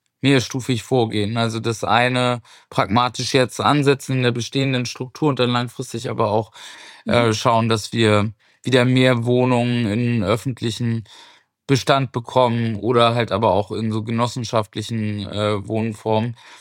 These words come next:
Speaker 1: weil das deutlich besser ist, als wenn große Konzerne dafür zuständig sind.
Speaker 2: Ja, so, und jetzt hast du erzählt, es wurde vor zwei Wochen ein Bericht im E-U-Parlament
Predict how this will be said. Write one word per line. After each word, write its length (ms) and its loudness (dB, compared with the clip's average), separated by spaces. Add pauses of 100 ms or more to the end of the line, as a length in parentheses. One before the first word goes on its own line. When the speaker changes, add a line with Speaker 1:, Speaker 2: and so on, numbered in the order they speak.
(120)
Speaker 1:
weil 140 2
das 140 0
deutlich 340 -6
besser 380 -2
ist, 200 -10
als 300 -12
wenn 320 -4 (600)
große 260 -4
Konzerne 500 -2
dafür 240 -6
zuständig 480 -10
sind. 280 -14 (760)
Speaker 2:
Ja, 360 -6
so, 320 0
und 140 -6
jetzt 260 -2
hast 220 -4
du 120 -6
erzählt, 480 -6
es 160 -14
wurde 200 -6
vor 160 -14
zwei 240 -8
Wochen 220 -6
ein 340 -4
Bericht 640 -2
im 140 0
E-U-Parlament 880 -4